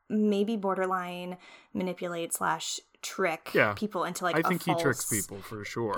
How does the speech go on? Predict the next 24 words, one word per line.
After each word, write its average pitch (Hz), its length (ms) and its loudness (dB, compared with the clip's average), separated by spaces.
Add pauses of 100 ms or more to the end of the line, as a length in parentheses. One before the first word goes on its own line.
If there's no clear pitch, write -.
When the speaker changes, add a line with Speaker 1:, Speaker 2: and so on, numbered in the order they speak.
Speaker 1:
Yeah, 175 460 4
like, 165 260 -6 (140)
it, 180 260 -2
they 180 140 -2
think 180 300 -6
it's 170 200 -10
one 165 180 -4
thing. 160 380 -8
Like, 156 260 -10
f-, - 200 -20
for 180 140 0
example, 160 760 -6
they 180 140 -2
thought, 160 520 0 (180)
you 175 120 -8
know, 156 400 -4
going 170 240 -2
into 165 220 -10
this, - 260 -6
like, 156 160 -10
farm 165 720 -2
and 175 160 -8
feed 180 280 -2
store 165 500 -4